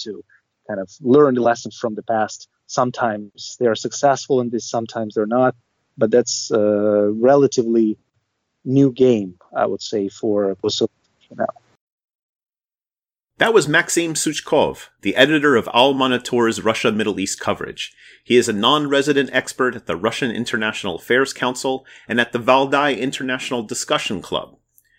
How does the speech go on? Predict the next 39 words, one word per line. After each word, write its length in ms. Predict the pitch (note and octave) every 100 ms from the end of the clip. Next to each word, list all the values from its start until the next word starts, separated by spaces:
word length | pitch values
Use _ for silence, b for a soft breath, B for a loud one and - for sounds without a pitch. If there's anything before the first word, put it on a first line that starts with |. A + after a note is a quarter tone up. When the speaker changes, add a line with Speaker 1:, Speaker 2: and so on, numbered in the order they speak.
| b b b _
Speaker 2:
Formerly, 480 | E3 G#3 D#3+ A2+
he 160 | A2 C3
was 100 | A2+
a 60 | G#2
Fulbright 680 | - - D3 A#2+ A#2+ A#2+
visiting 420 | G#2+ B2 B2+ B2 A#2+
fellow 500 | - G#2 D#2 C#2 -
at 180 | E2 D#2
Georgetown 600 | G#2+ A2 - - G#2+ G#2
University 800 | G#2+ F#2+ A#2 B2 D3 D3 D3+ _ -
in 120 | G2
two 120 | A#2
thousand 440 | G#2 F#2+ F#2 F2 -
ten 420 | A2 G#2+ G#2 F2+ -
and 140 | F2
two 100 | -
thousand 320 | F#2 F2 F2+
eleven, 460 | F2 A#2+ C#3 C3+ C#3+ b b b _
and 440 | D#3 E3 C#3+ A2+ - -
New 140 | A#2
York 340 | B2+ A2+ A2 G2
University 720 | F2+ D#2+ E2 - D2+ C2 -
in 80 | -
two 160 | F2 E2
thousand 360 | D#2+ D#2 E2 D2
fifteen. 540 | D2 - - D#2+ - _ _ _ _ _ _ _ _ -
I'm 200 | G#2+ C3
your 140 | C#3+
host, 280 | D3+ D#3+ -
Sean 300 | - A#2 A#2+
Guillory, 420 | C3 E3+ C3 D#2+
and 140 | E2 F2+
this 180 | A2+
is 120 | A#2+ -
the 160 | B2
S 180 | A#2+ -
R 80 | B2+
B 160 | C3
Podcast. 760 | B2+ C#3+ C#3 - G2+ G2+ - -